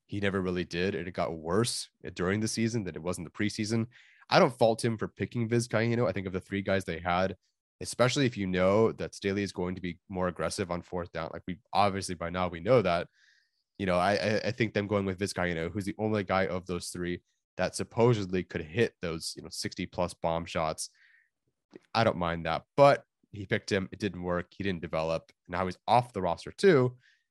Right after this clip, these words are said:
So I think that's part of the reason. And then finally, R B four, whether that be contributing or even really R B three, contributing on special teams, as a returner,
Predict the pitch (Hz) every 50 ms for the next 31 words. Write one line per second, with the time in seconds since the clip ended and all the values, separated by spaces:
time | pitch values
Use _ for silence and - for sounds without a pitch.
0 | _ _ _ - - 113 113 107 101 - 98 90 90 - - - 87 85 85 90
1 | 92 90 98 80 101 110 104 - 135 131 123 120 - - 98 101 95 92 95 87
2 | - - 90 90 90 92 95 - _ _ _ _ _ _ 101 110 117 107 117 113
3 | - - 110 104 98 - - 95 - 113 101 107 101 101 98 98 98 - - 160
4 | 226 - 107 104 101 95 - 87 - 82 90 85 - 104 104 95 76 - - _
5 | _ _ _ _ _ - 104 - 135 117 110 104 92 90 90 - 98 - 98 -
6 | - - 156 139 135 131 127 117 120 - 90 87 87 80 - - - 135 123 123
7 | 123 120 117 117 113 -